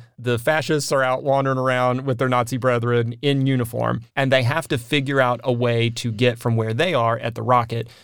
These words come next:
to where Hitler is, where they need to deliver this bomb. And so the way that they do that, here comes a Nazi officer vehicle down the road.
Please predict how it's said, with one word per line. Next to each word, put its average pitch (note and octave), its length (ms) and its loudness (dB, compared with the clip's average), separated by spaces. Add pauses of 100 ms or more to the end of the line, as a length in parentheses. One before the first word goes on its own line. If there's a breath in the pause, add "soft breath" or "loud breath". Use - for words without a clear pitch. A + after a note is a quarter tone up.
(120)
to A#2+ 600 0
where B2+ 160 2
Hitler D3+ 360 -2
is, A#2 240 0
where A#2+ 140 0
they A#2 100 0
need A#2 180 0
to B2+ 60 -4
deliver A#2 600 0
this A#2 380 0
bomb. A2+ 380 -2
And B2+ 200 0
so A#2+ 420 0
the C3 140 -2
way B2 340 0
that D#3 200 -6
they E3+ 140 0
do D3+ 260 0
that, A2+ 320 -2 (260 soft breath)
here B2+ 100 -4
comes B2 220 0
a B2 80 2
Nazi C3+ 440 0
officer A#2+ 720 0
vehicle A#2 460 0
down A2+ 240 2
the B2 60 0
road. A#2 280 -2